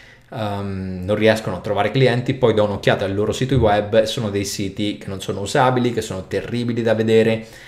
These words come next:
Come puoi lavorare con clienti se il tuo biglietto da visita è questo biglietto da visita? Perciò è molto importante come ti presenti online.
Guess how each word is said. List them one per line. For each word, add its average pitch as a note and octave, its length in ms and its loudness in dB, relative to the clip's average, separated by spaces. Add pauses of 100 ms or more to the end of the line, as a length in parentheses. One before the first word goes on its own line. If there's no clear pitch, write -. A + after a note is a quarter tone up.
(160)
Come E3+ 260 6
puoi A2+ 420 8
lavorare F#2+ 460 4
con A2 160 0
clienti C#3 720 0
se - 180 -2
il A2 480 0
tuo B2+ 160 4
biglietto C3 320 0
da C3+ 100 4
visita C#3+ 640 0 (420)
è - 180 -6
questo - 340 0
biglietto F2+ 320 -8
da F2+ 80 -6
visita? - 400 -12 (720)
Perciò - 580 0
è B2+ 120 6
molto E3+ 540 6
importante C3 1040 2
come B2+ 480 4
ti B2 100 0
presenti F#2+ 500 -2
online. F2+ 600 -10